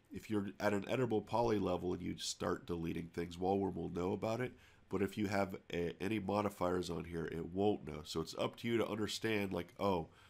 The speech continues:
I cannot delete polygons." So don't use a delete mesh modifier. Don't use a Greeble modifier. Uh, don't use anything that changes the number of vertices, the number of faces,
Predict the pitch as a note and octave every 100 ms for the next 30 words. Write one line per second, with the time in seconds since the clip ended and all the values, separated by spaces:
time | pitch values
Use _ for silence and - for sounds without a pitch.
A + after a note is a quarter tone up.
0 | - - - E2 G2+ A2 A2 G#2 G#2+ G2+
1 | G2+ G2 - F#2 F2+ E2+ F#2+ - - F2+
2 | F#2 E2 D#2 C#2 - E2 G2 A2+ F#2+ G#2
3 | F#2+ E2+ F2 F2 - F2 G#2 - A2+ A2
4 | A#2 - A2 A2 A2 A2 - - - -
5 | F2 E2 E2 E2 E2 F2+ F#2 G2 G#2 A2
6 | G#2+ A2 G#2+ - G#2 G#2 G2+ G2+ - -
7 | - - - - C#2+ G2+ A#2 G#2 A2+ G2+
8 | G#2+ B2 B2 A2 A2 A2 - D2+ - G#2
9 | G#2 G#2 A2 G2+ - E2+ E2+ F2 G2+ A#2
10 | A#2+ - G#2 G2 G#2+ G#2 - A2+ A2+ -
11 | - _ - - - _ - E2+ F#2 A2+
12 | B2+ B2 - G#2 G#2 G2+ G2 F#2+